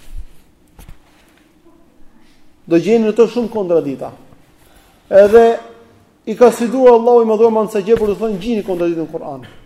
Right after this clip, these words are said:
Ndërkohë që në ligjet tuaja që s'jan Kur'an, ose që janë Kur'ani i shejtanit, siç e përshkruan Ibn Qayyim, thot, "Shiko se sa kontradikta kanë to."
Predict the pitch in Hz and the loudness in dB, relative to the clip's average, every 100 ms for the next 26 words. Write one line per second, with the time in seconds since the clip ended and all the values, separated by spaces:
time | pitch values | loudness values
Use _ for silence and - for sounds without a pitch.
0 | - - - - - 151 165 156 180 190 | -20 -20 -20 -20 -14 -2 -2 0 0 0
1 | 160 170 156 160 180 160 - 185 170 160 | -2 -4 -4 -6 -6 -8 -4 0 2 4
2 | 156 151 147 - - 147 - 190 180 160 | 4 2 -2 -12 -18 -16 -8 -8 -6 -8
3 | - 156 139 131 - - _ _ _ _ | -4 -2 -2 -6 -14 -20 _ _ _ _
4 | _ - 151 151 156 175 156 160 190 190 | _ -4 -4 -2 -4 -4 -4 -6 -4 -2
5 | 175 160 165 151 175 175 156 151 151 151 | -2 -4 -4 -6 -4 -4 -4 -8 -12 -8
6 | 147 - 185 170 156 151 180 170 175 226 | -10 -6 -6 -4 -6 -6 -2 -2 -2 -8
7 | - - - - - - - - - - | -18 -20 -20 -20 -20 -18 -18 -18 -20 -20
8 | - _ _ _ - - - - _ _ | -20 _ _ _ -20 -20 -20 -20 _ _
9 | - _ _ _ _ _ - 185 - - | -20 _ _ _ _ _ -4 -4 -6 -20
10 | - - - 151 233 185 180 202 175 180 | -20 -18 -14 -2 0 0 -6 -8 -10 -8
11 | 165 160 160 160 139 131 135 | -6 -6 -6 -10 -10 -12 -14